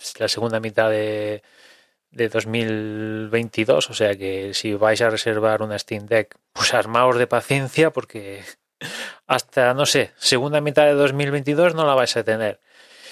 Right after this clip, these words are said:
Y, y en cuanto a especificaciones, pues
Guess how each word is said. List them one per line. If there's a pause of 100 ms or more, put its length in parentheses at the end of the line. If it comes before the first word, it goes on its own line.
(400)
Y,
y
en
cuanto
a
especificaciones,
pues